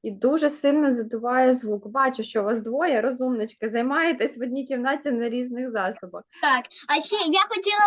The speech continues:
Speaker 2: вам, е, багато чого сказати. А, е, перше, це показати. Дивіться, одну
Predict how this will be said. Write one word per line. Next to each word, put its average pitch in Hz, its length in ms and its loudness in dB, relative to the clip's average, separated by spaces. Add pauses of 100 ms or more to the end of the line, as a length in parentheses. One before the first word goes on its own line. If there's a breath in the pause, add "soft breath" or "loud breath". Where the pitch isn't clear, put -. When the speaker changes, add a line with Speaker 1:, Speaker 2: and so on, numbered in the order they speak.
(160)
Speaker 2:
вам, 381 160 4
е, 339 340 0
багато 381 380 -2
чого 339 240 -10
сказати. 349 720 -2 (300 loud breath)
А, 285 240 6
е, 277 400 2
перше, 427 360 4
це 381 100 2
показати. 262 840 0
Дивіться, 330 460 -10 (180)
одну 349 140 -6